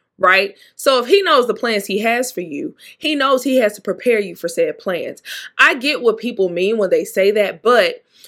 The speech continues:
your development comes when you say yes to the call. That's why a lot of times when the word is spoken versus when you actually walk into that promised land,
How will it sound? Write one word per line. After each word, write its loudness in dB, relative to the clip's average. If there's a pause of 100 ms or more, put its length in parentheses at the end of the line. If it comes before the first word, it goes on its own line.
(180)
your 6
development 0
comes 0
when -2
you -2
say 2
yes 0
to -4
the -2
call. -4 (560)
That's 2
why 2 (100)
a 4
lot 4
of -2
times 0 (1000)
when -2
the 2
word 6
is 2
spoken 0 (360)
versus 0
when -2
you -2
actually -2
walk 2
into -4
that 0
promised -4
land, -2